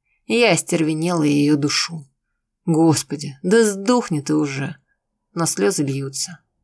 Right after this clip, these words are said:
Да и похуй, пусть порыдает. Таксист смотрит на меня в зеркало заднего вида. «М,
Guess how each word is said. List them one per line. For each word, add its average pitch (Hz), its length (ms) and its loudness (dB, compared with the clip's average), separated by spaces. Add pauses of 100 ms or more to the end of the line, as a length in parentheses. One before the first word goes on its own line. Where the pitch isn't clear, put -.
(180)
Да 269 120 2
и 190 120 4
похуй, - 680 -10
пусть - 260 2
порыдает. 147 580 0 (680)
Таксист - 640 -2
смотрит 185 460 2
на 160 60 -2
меня 151 220 -2
в 139 40 -2
зеркало 165 440 0
заднего 151 420 -2
вида. 147 380 -2 (580)
«М, 147 240 -2